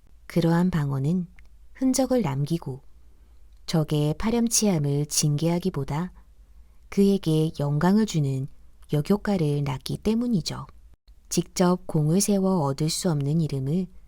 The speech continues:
간접적으로 얻고자 훌륭한 인물의 적수로 나서는 것은 하찮은 자들의 술책입니다. 뛰어난 적수가 나서지 않았다면 우리에게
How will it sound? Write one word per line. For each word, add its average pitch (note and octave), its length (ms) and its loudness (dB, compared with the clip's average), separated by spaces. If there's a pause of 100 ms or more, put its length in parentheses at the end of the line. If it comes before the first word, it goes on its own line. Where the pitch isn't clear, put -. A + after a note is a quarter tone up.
(320)
간접적으로 F#3 880 0
얻고자 C#3 500 -6 (760)
훌륭한 A#3+ 500 2
인물의 D3+ 480 0
적수로 E3 540 -2
나서는 D#3 440 0
것은 E3 460 -4 (600)
하찮은 B3+ 500 0
자들의 D3 580 0
술책입니다. D3 880 -2 (360)
뛰어난 A3 480 4
적수가 D#3 580 2
나서지 D#3 440 0
않았다면 D#3 760 -2 (760)
우리에게 F3 600 4